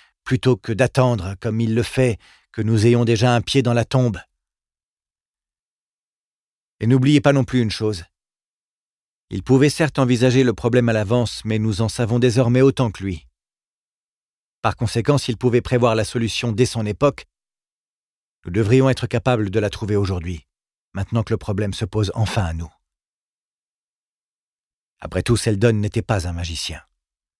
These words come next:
S'il existe une astuce quelconque pour nous sortir de là, et s'il a pu arriver à la prévoir, alors nous le pouvons aussi. Mais, Hardin, lui rappela Farah,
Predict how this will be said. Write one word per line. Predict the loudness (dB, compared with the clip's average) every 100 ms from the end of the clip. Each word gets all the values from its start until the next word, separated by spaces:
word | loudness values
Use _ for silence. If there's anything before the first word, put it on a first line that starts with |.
| _ _ _ _ _ -10
S'il | 0 4
existe | 4 4 2 2 0
une | 0
astuce | 0 -2 -6 0
quelconque | 2 2 0 -2 -2 -8
pour | -4 -2
nous | -2
sortir | -2 -2 0 2
de | 4
là, | 4 2 -2 _ -20 -20 -12
et | -10
s'il | -6 -2
a | 0
pu | 2
arriver | 4 4 4 4
à |
la | 2
prévoir, | 0 0 2 4 2 -4 _ _ _ _ _ _ _ _ _ _ _ _
alors | 2 4 6
nous | 4
le |
pouvons | 4 2 4 4
aussi. | 4 0 -8 -16 _ _ _ _ _ _ _ _ _
Mais, | 0 4 4 4 0 -8 _ _ _ _ -2
Hardin, | 0 0 -2 -2 -2 -4 -12 _ _ _ _ _ _ _ _ _ _ 0
lui | 2 4
rappela | 2 -2 -4
Farah, | -4 -8 -8 -10